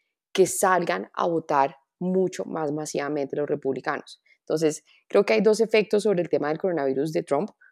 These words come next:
Uno, la simpatía que genera una persona que está en una condición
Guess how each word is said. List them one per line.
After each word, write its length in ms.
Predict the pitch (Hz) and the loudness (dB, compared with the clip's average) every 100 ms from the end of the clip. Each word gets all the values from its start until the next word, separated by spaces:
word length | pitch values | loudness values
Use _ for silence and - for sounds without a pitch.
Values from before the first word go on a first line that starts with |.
| _ | _
Uno, 360 | 147 160 175 - | 2 2 2 0
la 200 | - 175 | 2 2
simpatía 560 | 170 170 160 151 156 165 | 2 -2 0 0 2 2
que 140 | 202 | 0
genera 560 | 175 151 139 143 170 - _ _ _ _ _ _ _ _ - | 0 2 2 2 0 -8 _ _ _ _ _ _ _ _ -6
una 160 | 175 | -2
persona 300 | 160 175 147 | 0 2 0
que 100 | 147 | -2
está 320 | 185 147 147 147 | -2 0 0 -2
en 120 | 170 | -2
una 160 | 160 | -2
condición 640 | 170 175 160 - 147 147 | -4 -4 -4 -4 -4 -4